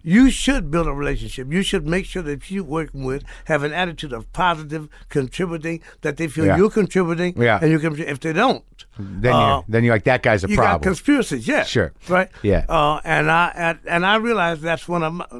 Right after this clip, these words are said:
Speaker 1: my fault. But by the same token, there's a certain lethargy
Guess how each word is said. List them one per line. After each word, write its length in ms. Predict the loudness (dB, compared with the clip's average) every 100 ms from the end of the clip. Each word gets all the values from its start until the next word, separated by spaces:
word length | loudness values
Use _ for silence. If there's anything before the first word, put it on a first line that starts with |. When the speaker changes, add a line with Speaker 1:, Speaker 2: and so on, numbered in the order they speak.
| -6
Speaker 1:
my 240 | 0 0
fault. 340 | 0 -4 -6 -8 -10 -10 -14 -6
But 240 | 2 2 4
by 120 | 2
the 80 | 2
same 260 | 0 -2 0
token, 340 | 0 0 0
there's 160 | 0 -2
a 60 | -4
certain 760 | -4 -2 -2 -2 -4 -6 0
lethargy 1040 | 2 0 -4 -4 -2 -2 -6 -6 -6 -10